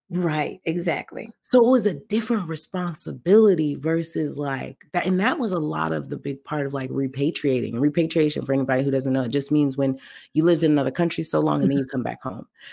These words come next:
Speaker 1: Mm-hmm.
Speaker 2: So I was there for five years. So when I came back, I was like,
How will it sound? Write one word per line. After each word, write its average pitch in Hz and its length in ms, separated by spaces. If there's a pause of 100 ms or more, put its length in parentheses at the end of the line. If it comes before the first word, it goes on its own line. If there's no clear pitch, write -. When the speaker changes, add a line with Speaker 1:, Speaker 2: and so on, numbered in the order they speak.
(120)
Speaker 1:
Mm-hmm. 175 60
Speaker 2:
So 165 360 (120)
I 165 140
was 214 160
there 165 160
for 143 160
five 131 340
years. - 420 (220)
So 165 460 (100)
when 160 240
I 185 120
came 180 340
back, 208 320
I 196 120
was 151 300
like, 139 340